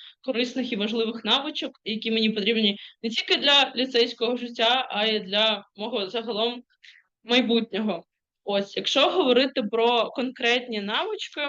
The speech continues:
ну, по-перше, це, напевно, така дуже базова, це вміння говорити на публіку, публічні виступи. Коли я прийшла, е, я не вміла, мені було страшно, я боялася виходити,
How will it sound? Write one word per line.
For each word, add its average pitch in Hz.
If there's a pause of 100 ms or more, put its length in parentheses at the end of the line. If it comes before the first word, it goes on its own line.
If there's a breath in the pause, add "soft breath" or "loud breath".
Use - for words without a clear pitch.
(500 loud breath)
ну, 311
по-перше, 285
це, 285
напевно, 277 (380)
така 269
дуже 254
базова, 220
це 220
вміння 240
говорити 233
на 226
публіку, 285
публічні 233
виступи. 240 (360 loud breath)
Коли 254
я 302
прийшла, 269 (560)
е, 208
я 302
не 320
вміла, 220 (100)
мені 269
було 233
страшно, 339
я 247
боялася 220
виходити, 294